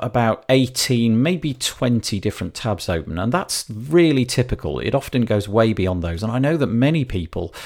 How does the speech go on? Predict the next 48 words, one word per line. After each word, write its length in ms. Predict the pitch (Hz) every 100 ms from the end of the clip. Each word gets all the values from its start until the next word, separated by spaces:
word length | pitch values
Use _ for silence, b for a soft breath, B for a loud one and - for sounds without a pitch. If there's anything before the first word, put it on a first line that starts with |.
| B -
just 180 | 180 -
simply 240 | 190 165
don't 240 | 151 135
bookmark 380 | 139 156 208 90
things. 160 | - 90
They 80 | 127
just 240 | 196 -
keep 340 | - 127 113
them 140 | - 120
open. 420 | 202 - 76 - -
And 260 | 117 120 - -
whilst 300 | 104 143 -
that's 200 | - -
fine, 380 | 98 85 127 131 B -
it 120 | 123
does 160 | 135
get 160 | - 185
a 60 | 208
bit 180 | 113
cluttered. 500 | - - 104 - 123 B B B
And 80 | 123
it 80 | 143
would 120 | 151
appear 600 | - - 214 240 135 87
that 300 | 127 - 117
Google 560 | 104 160 175 143 110 233
have, 540 | - 123 117 107 - - - - - -
uh, 60 | 135
in 120 | 135
their 140 | 123 113
Chrome 320 | - 143 131
browser, 260 | 98 120
taken 360 | 131 - 156 147
this 180 | 143 -
to 60 |
heart. 360 | 127 208 190 - B B B
And 160 | 143 151
they're 100 | 156
going 220 | 170 196
to 120 | -
be 160 | - 151
grouping 920 | 110 - 117 156 220 - 135 92 85
tabs 400 | - 87 85 -
together, 420 | 101 147 170 87
so 200 | - 120
you 240 | 123 127
can 240 | 131 127 117
keep 320 | - 202 196